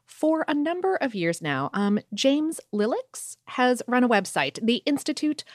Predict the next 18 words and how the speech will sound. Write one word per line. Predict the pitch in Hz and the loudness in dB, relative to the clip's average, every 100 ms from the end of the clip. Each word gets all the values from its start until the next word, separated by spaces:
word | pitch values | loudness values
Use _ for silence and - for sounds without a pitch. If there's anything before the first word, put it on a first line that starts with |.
| - | -4
of | 214 196 | 0 0
Official | 196 226 214 190 | 0 -2 -2 -2
Cheer, | - 170 - - - - | -2 -2 -4 -10 -16 0
where | 208 | 0
he | 208 226 | 0 -4
analyzes | 277 302 311 311 320 330 294 285 | -2 0 0 0 0 -4 -4 -6
and | 320 | -2
makes | 320 330 - | -2 -4 -2
fun | 302 262 | 2 2
of | 170 175 - | 2 -2 -2
the | 208 | -4
design | 190 196 196 247 294 285 | -4 -6 -2 0 0 -4
aesthetics | 262 - 180 185 - - | -6 -2 0 0 -2 -8
of | 196 | -4
mid-century | 175 170 - 160 - 165 - | -2 -2 -4 -8 -6 -8 -2
advertising | 165 208 214 233 240 247 247 - | -2 -2 -2 -2 0 0 0 -4
and | 175 175 | -4 -2
marketing. | 180 - - - | -2 -4 -8 -10